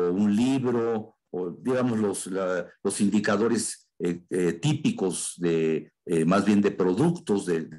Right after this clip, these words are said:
de la investigación. No, se debe demostrar que el proyecto de investigación está vinculado a actores reales,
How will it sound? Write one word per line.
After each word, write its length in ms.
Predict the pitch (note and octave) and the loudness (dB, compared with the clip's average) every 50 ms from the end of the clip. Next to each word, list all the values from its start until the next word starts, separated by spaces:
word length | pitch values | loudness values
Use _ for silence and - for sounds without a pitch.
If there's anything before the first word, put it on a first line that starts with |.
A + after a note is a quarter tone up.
| - _ | -18 _
de 120 | - D#2+ | -6 -4
la 80 | D#2+ D#2+ | -2 -2
investigación. 760 | E2 D#2+ D#2+ - - - E2+ D#2+ D2 - - F2+ D#2 - - _ _ _ - _ _ _ | -2 -4 -4 -6 -6 -6 -6 -6 -4 -4 -4 -4 -4 -4 -10 _ _ _ -20 _ _ _
No, 300 | G#2 G#2+ G#2+ - - - | 0 0 0 -2 -6 -12
se 240 | - - - - - | -10 -2 0 0 2
debe 260 | F2+ C3 D#3+ E3 F3 | 2 2 2 4 2
demostrar 840 | D#3+ C#3+ G#2+ F2+ E2+ - - - - A#2 C#3 D3+ E3+ F#3 G3+ - _ _ _ _ | 2 2 2 2 0 -4 -6 -4 -2 0 0 0 -2 -2 -4 -8 _ _ _ _
que 280 | - A#2+ B2 A2 G2+ - | -2 0 0 0 0 -2
el 160 | G#2+ F#2+ - | -4 -4 -2
proyecto 440 | - F#2 F#2 F#2+ C3 C3 C3 - C#3 | -2 -2 0 0 0 0 0 -2 0
de 80 | A#2+ A#2+ | 0 2
investigación 920 | G2 F#2 E2+ - - G2 E2+ E2+ E2 - - A2 A2 B2 C#3+ D#3+ - - - _ _ - _ _ | 0 0 -2 -4 -4 -6 -6 -6 -6 -4 0 0 2 2 2 0 -2 -4 -12 _ _ -20 _ _
está 300 | F2 F2 - - A#2+ A2+ | -4 -4 -2 -2 -2 0
vinculado 680 | B2 A#2+ A2 - - F#2+ F#2 F#2 A2+ D3 F#3 F#3 E3 | 2 2 2 2 0 0 0 0 2 0 0 0 -2
a 40 | C3 | -2
actores 560 | A2 - - - A2+ G#2+ G#2+ G#2 G#2+ G2+ F#2+ | -4 -6 -4 -2 0 0 2 0 0 -2 -2
reales, 680 | F#2 F2+ F2 E2+ E2 E2 G2 C#3 F3 F3 - - _ | -4 -4 -4 -4 -4 -4 -4 -4 -4 -6 -8 -14 _